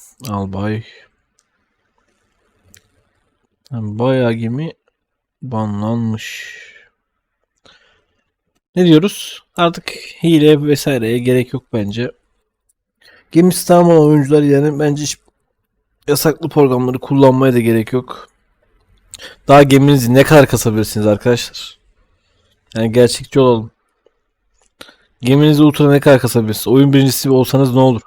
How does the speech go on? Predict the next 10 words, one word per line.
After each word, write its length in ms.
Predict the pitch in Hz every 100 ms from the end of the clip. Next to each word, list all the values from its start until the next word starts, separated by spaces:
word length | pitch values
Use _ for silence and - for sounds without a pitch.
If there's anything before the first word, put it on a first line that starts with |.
| _
artık? 560 | 101 - - - - _ -
Oyun 260 | 131 160 165
birincisi 300 | 165 160 170
de 60 |
tek 300 | 156 131 104
yiyor, 280 | 123 151 220 - _ _
sonuncusu 480 | - 165 165 156
da 60 | 165
tek 280 | 131 117 -
yiyor. 140 | 107